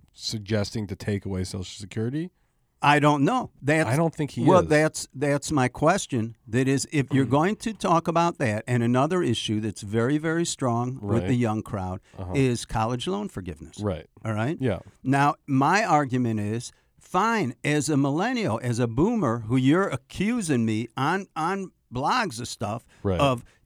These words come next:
Speaker 2: "It's you guys that screwed up the earth. You're so selfish." And, and
Speaker 1: That's
Speaker 2: literally,
Speaker 1: ridiculous.
Speaker 2: I, I have, there's
Speaker 1: Yeah.
Speaker 2: comments, all kinds of comments since I
Speaker 1: Right.
Speaker 2: wrote this, right?
Speaker 1: Right.
Speaker 2: So my argument is this. I'm not necessarily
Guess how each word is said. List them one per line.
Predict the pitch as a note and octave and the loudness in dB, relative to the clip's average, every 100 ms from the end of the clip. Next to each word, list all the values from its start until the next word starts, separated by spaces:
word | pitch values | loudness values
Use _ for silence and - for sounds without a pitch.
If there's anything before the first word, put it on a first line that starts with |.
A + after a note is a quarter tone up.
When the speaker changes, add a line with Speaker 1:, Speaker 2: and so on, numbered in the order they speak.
| - | -2
Speaker 2:
"It's | D#3+ - | -2 0
you | C3+ F3 | 0 0
guys | G3+ F#3 F3+ C#3 | 2 2 2 -2
that | D#3 | -6
screwed | - E3 F#3 F3 | -4 0 2 2
up | E3+ - | 0 0
the | D#3+ F3 | 2 4
earth. | E3+ - | 4 0
You're | C#3+ D3 | -2 -2
so | F3 D3 | -2 -2
selfish." | - D#3+ E3+ - C3 A2 - - _ | -2 0 2 0 -4 -6 -10 -14 _
And, | C#3 C#3+ E3+ | -2 -2 2
and | D#3 D#3+ | 0 6
Speaker 1:
That's | A#2 - | 6 6
Speaker 2:
literally, | A2 G#2 C3+ A#2 | 4 4 2 0
Speaker 1:
ridiculous. | E2 F2+ - | -4 -6 0
Speaker 2:
I, | D3 F3 | 0 2
I | D#3 D#3 | 0 0
have, | E3 D#3 C3+ | -2 -6 0
there's | D3+ A#2 | 0 2
Speaker 1:
Yeah. | G2 | 2
Speaker 2:
comments, | G3 B3+ F3 - - | 4 2 0 -4 -2
all | F3+ F3 | 0 0
kinds | G3+ G3 F3+ | 0 -2 -2
of | F#3 | -2
comments | G3 A#3+ A3+ A#2+ | -2 -2 -4 -4
since | C3+ G2+ | -2 0
I | D3+ | 2
Speaker 1:
Right. | D#3 | 2
Speaker 2:
wrote | G3+ - | 0 -2
this, | G2 - | -8 -6
right? | A2+ A#2 E2+ | -2 0 0
Speaker 1:
Right. | C#2+ - - | -2 -12 -20
Speaker 2:
So | - D#3 D3 | -4 0 0
my | D#3 F#3+ | 0 0
argument | E3+ D3+ C#3+ C#3 C3 | 0 0 2 0 0
is | B2+ | -2
this. | F3 F#3+ - - _ _ _ _ _ _ | -4 -6 -6 -12 _ _ _ _ _ _
I'm | D#3 G#3+ A#3+ | 0 0 2
not | G#3+ F#3+ | 0 2
necessarily | E3+ E3 D#3 - D3 C3+ B2 A#2 | 0 -2 -6 -2 -2 0 -2 -4